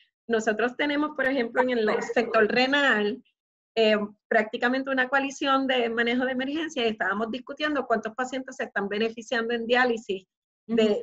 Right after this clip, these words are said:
Speaker 1: de lo que es la telemedicina. Nos dicen, "El porciento es bien bajo, bien bajo, no llega ni a dos ni tres por ciento", porque como ellos están yendo a la, a,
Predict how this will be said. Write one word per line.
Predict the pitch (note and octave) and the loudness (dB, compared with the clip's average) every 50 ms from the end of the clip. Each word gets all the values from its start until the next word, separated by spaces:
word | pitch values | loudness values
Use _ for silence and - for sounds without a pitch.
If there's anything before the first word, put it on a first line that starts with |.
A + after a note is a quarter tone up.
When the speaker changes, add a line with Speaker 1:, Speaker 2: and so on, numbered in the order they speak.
| - G3+ | -2 0
Speaker 1:
de | A3 G#3 | 2 4
lo | G3+ G#3 G#3+ | 4 4 4
que | A3+ A3+ A3 | 4 2 2
es | G3+ G3 | 4 2
la | A3+ A3+ | 2 2
telemedicina. | A3 A#3+ A#3+ A#3+ A3 A3+ A3+ A3 A3+ A3 - - G3 F#3 F#3 F3+ F3+ _ _ _ _ _ _ _ | 2 2 2 2 4 2 2 0 -2 -4 -8 -8 -8 -8 -8 -10 -14 _ _ _ _ _ _ _
Nos | A3+ A#3 A3 G#3 | 0 0 0 0
dicen, | A#3 A3+ A#3 B3+ A3+ | -2 -2 -2 0 0
"El | A3+ G#3+ G#3+ | 0 0 -2
porciento | - G#3 G#3 - A3 G3 F#3+ - | -4 -6 -4 -4 -4 -6 -4 -6
es | G3+ G#3 | -8 -6
bien | G#3+ B3 C4+ C#4 B3+ | -4 -4 -4 -2 -2
bajo, | A#3+ G#3+ A3+ B3+ C4+ - E4+ D4+ B3 | -2 -2 -2 -2 -6 -8 -10 -10 -6
bien | A3 G#3 A3 A#3 | -6 -4 -4 -2
bajo, | A3 A#3 A3+ A#3+ C#4+ | 0 0 0 0 -2
no | C#4 C4+ | -6 -2
llega | C4 A#3 A#3+ A3+ A3+ | 0 0 2 2 2
ni | B3 B3+ | 0 -2
a | A#3+ A3+ | -2 -2
dos | A3+ A3 A3+ B3+ D4+ D#4 | -2 -2 -2 -4 -4 -4
ni | B3+ A#3 A#3+ | -6 -6 -4
tres | - G#3+ G#3+ - | -4 -6 -8 -6
por | - B3 A#3+ | -8 -10 -10
ciento", | - - C4+ B3 C#4 F4+ - - A3+ A3+ A#3 - _ _ _ _ _ _ _ _ _ | -8 -6 -4 -4 -4 -4 -4 -4 -2 -4 -4 -6 _ _ _ _ _ _ _ _ _
porque | - B3+ A#3 B3 B3+ B3 | 0 2 2 2 0 0
como | B3 A#3+ A#3 | 0 2 2
ellos | A3+ A3 A#3+ C4 D4 | 2 4 2 2 0
están | E4 D#4+ - D#4+ D4+ D4+ C#4+ | -2 -4 -4 -4 -2 0 0
yendo | D4 D4+ D4+ D4+ D4+ | 0 0 0 2 2
a | D4+ D4 | 2 4
la, | C#4+ C#4+ C4+ A#3 - - - | 4 4 2 2 0 0 0
a, | B3 A#3+ A3+ | 0 0 0